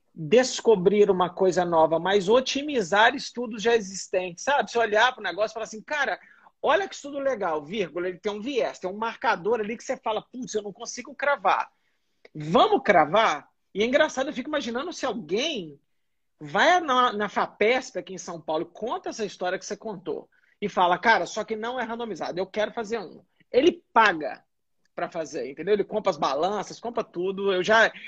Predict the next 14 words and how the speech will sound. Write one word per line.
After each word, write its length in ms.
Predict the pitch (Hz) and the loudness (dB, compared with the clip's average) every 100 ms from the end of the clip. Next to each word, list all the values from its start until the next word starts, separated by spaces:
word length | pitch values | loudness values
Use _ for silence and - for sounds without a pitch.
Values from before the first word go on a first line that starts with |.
| 202 | -8
eu 60 | 202 | -4
tenho 100 | 254 | -2
experiências 480 | 233 254 254 233 214 | -2 0 0 0 -4
muito 380 | 220 262 320 302 | -4 -6 -6 -4
boas 340 | 185 220 240 | 2 4 4
na 100 | 214 | 0
fapesp 540 | 208 190 - 185 196 196 | 0 0 2 0 0 -10
de 80 | |
coisa 260 | - 220 208 | -4 -2 -2
parecida 680 | - 226 214 - 240 208 180 | 0 0 0 -4 -10 -8 -8
com 180 | - 180 | -8 -8
isso 320 | 170 185 - | -8 -10 -12
e, 320 | 214 170 139 _ _ _ _ _ - | -8 -6 -8 _ _ _ _ _ -8
né? 540 | 151 185 196 156 135 | 0 4 4 2 -2